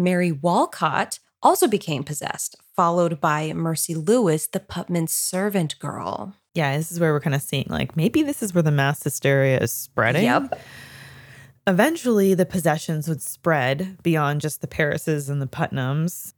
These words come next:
Speaker 2: So when Reverend Lawson, uh, who was guest preaching in the church, he, you know, was interrupted during his sermons by these loud outbursts from these afflicted girls.
Speaker 1: The girls said that they had been bitten, pinched, and abused.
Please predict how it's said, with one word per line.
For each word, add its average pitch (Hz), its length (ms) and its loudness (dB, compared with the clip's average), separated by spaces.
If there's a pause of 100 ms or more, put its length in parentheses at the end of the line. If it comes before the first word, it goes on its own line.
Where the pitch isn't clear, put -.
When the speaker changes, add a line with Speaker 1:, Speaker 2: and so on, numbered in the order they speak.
Speaker 2:
So - 180 2
when 196 300 2
Reverend 214 420 2
Lawson, 160 760 0 (120)
uh, 135 220 0
who 156 220 0
was 139 260 0
guest 135 460 -2
preaching 143 360 -4
in 139 80 -4
the 135 100 -2
church, - 600 -2 (300)
he, 175 580 0 (140)
you 165 100 2
know, 131 100 2
was 139 140 0
interrupted 139 800 0
during 139 240 2
his 143 140 -4
sermons 135 380 -2
by 123 200 2
these 135 220 -4
loud 127 400 2
outbursts 123 680 0
from 127 180 -4
these 123 200 -4
afflicted 127 420 -4
girls. 117 640 -2 (180)
Speaker 1:
The 214 80 2
girls 226 400 4
said 202 460 4
that 180 260 2
they 175 160 2
had 170 140 0
been 156 180 0
bitten, 185 560 2 (300)
pinched, 175 520 0
and 175 140 4
abused. 147 640 -2